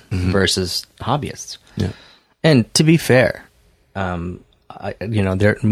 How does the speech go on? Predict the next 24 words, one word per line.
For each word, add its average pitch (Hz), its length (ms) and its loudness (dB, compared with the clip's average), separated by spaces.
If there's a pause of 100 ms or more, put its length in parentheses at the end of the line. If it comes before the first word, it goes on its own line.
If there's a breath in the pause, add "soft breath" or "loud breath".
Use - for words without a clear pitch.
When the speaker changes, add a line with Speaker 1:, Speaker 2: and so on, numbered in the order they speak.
(220)
Speaker 2:
I 104 180 4
would 107 180 0
say 113 220 2
that 101 180 0
I 107 460 2
probably 127 560 2
enjoy 101 400 4
a - 20 2
larger 98 420 4
number 98 320 4
of 95 100 0
hobbyists - 480 -2
than - 160 0
I - 60 -2
do 98 240 0
professionals - 800 -2
in 98 100 -2
terms 98 260 4
Speaker 1:
Mm-hmm. 92 120 0
Speaker 2:
of - 60 -12
viewing 101 400 2
their 117 140 2
work. 143 280 -2 (1080 loud breath)
<laughs> - 60 -8